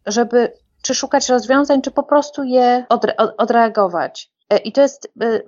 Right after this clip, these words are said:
medium zabawy jest najbardziej naturalnym podejściem do pracy z dziećmi.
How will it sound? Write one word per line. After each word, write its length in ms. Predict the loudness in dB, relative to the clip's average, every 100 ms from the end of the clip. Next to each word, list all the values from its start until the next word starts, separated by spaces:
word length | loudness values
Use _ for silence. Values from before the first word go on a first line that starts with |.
| -8
medium 500 | 0 2 2 0 -2
zabawy 420 | 2 2 2 0 -2
jest 140 | -4
najbardziej 480 | -2 0 0 0 -4
naturalnym 840 | -4 -2 0 2 2 0 -2 -4 -10 _
podejściem 880 | -2 2 2 0 -4 -2 0 -2 -4 _ _
do 80 | -2
pracy 300 | -2 -2 -4
z 80 | -2
dziećmi. 520 | -2 -2 -6 -8